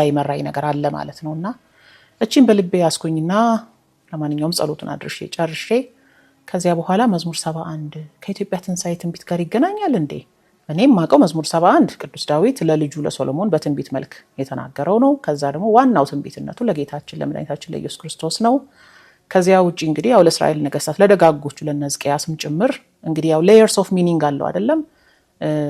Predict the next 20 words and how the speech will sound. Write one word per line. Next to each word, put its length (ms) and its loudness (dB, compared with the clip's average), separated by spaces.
ለአንዱ 300 2
የተነገረው 560 -2
ትንቢት 360 -2
በ-፣ 220 6
በዘመኑ 520 6
ለዛ 300 4
ንጉስ 260 -2
ይሆንና 400 -4
በፍጻሜው 540 2
ግን 120 0
ለክርስቶስ 460 -6
የሚሆንባቸው 680 -8
ብዙ 200 -2
ትንቢቶች 440 -6
እንዳሉ 340 -2
እናውቃለን። 560 0
ያ 200 6
መሆኑን 340 0
ነው 100 -2
የማውቀው። 360 -4